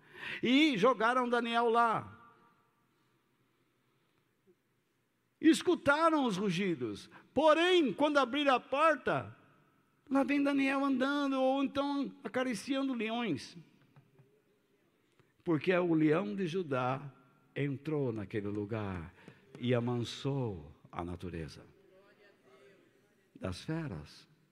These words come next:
Que mal fizeram Sadraque, Mesaque e Abdinego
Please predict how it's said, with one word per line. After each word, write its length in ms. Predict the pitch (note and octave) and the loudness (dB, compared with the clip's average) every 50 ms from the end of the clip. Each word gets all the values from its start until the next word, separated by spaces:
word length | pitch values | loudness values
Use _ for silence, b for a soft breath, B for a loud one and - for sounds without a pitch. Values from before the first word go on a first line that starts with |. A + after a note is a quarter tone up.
| _ _ _ - - - _ _ _ _ _ _ _ _ _ _ _ _ _ _ _ _ _ _ _ _ B B B B B B B B | _ _ _ -20 -20 -20 _ _ _ _ _ _ _ _ _ _ _ _ _ _ _ _ _ _ _ _ B B B B B B B B
Que 140 | - G4 G4 | 8 8 8
mal 460 | F4 F4+ F#4+ G4+ G#4 G4+ F#4+ D#4 A3 | 8 8 8 8 8 6 4 4 2
fizeram 600 | - - D4+ C#4+ A3 F3+ C4+ D4 D4+ D4+ C#4+ B3+ | 0 2 2 4 4 6 4 4 4 4 0 0
Sadraque, 580 | F3+ - C4 A3 F3+ A3+ C4+ D4 C4 - A#3+ B3+ | 2 2 2 2 4 4 4 4 2 2 0 0
Mesaque 460 | B3 A#3+ G#3 D3+ A#3+ C#4 A#3 - C4+ | 2 2 2 4 6 4 4 6 4
e 20 | |
Abdinego 640 | B3+ G3+ G#3 B3+ B3+ B3+ D4+ D#4+ D4+ A#3 B3 G3 - | 2 2 2 2 4 8 8 8 8 8 4 2 2